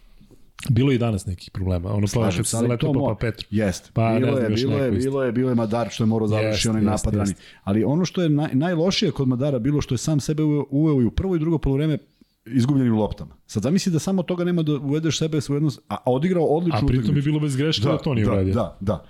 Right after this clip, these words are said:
Speaker 2: Dakle, samo neke stvari da se pojednostave, zato što od njih, evo, konkretno, taj moment kada, kada Željko Obradović reaguje na to što je Madar nije dobro iskoristio tih pet sekundi, a, na poluvremenu,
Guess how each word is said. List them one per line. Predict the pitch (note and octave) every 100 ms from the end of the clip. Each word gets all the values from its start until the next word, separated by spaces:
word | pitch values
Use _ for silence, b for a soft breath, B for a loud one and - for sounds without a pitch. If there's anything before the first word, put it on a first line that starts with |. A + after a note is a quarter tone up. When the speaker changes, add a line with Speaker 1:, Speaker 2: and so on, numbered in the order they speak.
| B B
Speaker 2:
Dakle, | G#2 G2+ G2+
samo | - B3 A#3+
neke | G#3+ -
stvari | - E3+ D#3+
da | C3+
se | C3+
pojednostave, | A2+ B2 A#2 C3+ - D#3+ C#3+ - B B B
zato | F#2 A2+
što | - C3
od | A2
njih, | B2+ B2 - A2 G2 F#2+ A#2+
evo, | C#3+ G2+ - -
konkretno, | D#3 C#3+ A#2+ - - _ F#2 G2 A2+
taj | G#2+ D3
moment | A#2+ B2+ C#3 G#2
kada, | - G#2+ G#2+ G2
kada | F2+ G#2 G#2 G2+ G#2 G#2
Željko | G#2+ A#2 A#2
Obradović | G2 G#2+ A#2 G#2+ E2+ - - - -
reaguje | G#2 A2 A2+ G2+ F#2
na | F#2
to | - G#2+ F#2
što | - G2
je |
Madar | F#2+ F#2 G#2 F2
nije | G2+ G2
dobro | F#2 F#2+ F#2
iskoristio | - G2 G2 - A2+
tih | F3+ G2+ -
pet | G#2 -
sekundi, | - G2+ F#2 E2+ - _ _ -
a, | E2+ D#2+
na | E2+
poluvremenu, | E2+ F2 F2+ A2 D#3